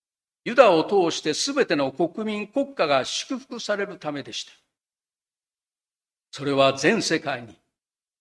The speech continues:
ご自身の栄光を表され、主の皆が賛美されるためでした。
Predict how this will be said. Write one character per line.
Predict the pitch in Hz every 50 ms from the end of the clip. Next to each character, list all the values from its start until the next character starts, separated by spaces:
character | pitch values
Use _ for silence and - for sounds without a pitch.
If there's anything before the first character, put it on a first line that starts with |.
| _ _ _ _ _ _ -
ご | 151
自 | 160 214 254
身 | 247 - 214 185 165 151
の | 147 143 147 165
栄 | 190 233 - 466
光 | - - 254 247
を | 240 226 190
表 | 185 202 220 226 214 202
さ | - - 180
れ、 | 156 127 - _ _ _ _ _ _ _ _ _ _ _ _ _ _ _ _ -
主 | - - - 175
の | 180 185 160 139
皆 | 123 123 127 156 170 156
が | 135 139 151 170 - - - -
賛 | - - - - 143 165 175 156 131
美 | 120 123 117
さ | - - 120 117
れ | 110 127
る | 151 170 165
た | 156 - -
め | 127 139 135
で | - -
し | - - -
た。 | - -